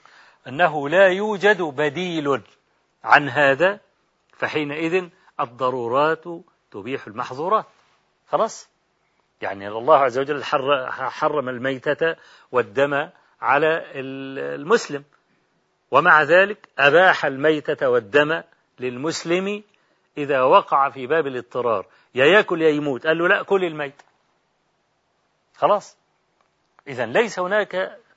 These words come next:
تشد-، تشديد من قبلنا، لكننا أسرى للنص.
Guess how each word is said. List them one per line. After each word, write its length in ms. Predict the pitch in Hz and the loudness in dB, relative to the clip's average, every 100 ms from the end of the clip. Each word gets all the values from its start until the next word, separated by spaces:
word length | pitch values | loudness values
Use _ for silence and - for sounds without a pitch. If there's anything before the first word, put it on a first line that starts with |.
| _ | _
تشد-، 560 | 131 - 170 120 - - | -2 2 0 -2 -20 -10
تشديد 640 | 131 - 120 170 117 101 90 _ _ _ | -10 -8 -6 -4 -4 -8 -10 _ _ _
من 220 | 131 120 | -12 -12
قبلنا، 680 | 98 - 117 113 139 165 180 - _ _ _ - | -14 -10 -4 -2 -2 -4 -6 -12 _ _ _ -6
لكننا 760 | 170 139 135 131 160 175 185 - _ _ _ _ - | -4 -4 -6 -6 -4 -4 -6 -10 _ _ _ _ 0
أسرى 640 | 196 - - 190 185 175 | 2 2 -4 0 2 2
للنص. 720 | 160 151 143 131 - - - | 0 -6 -2 -2 -2 -8 -16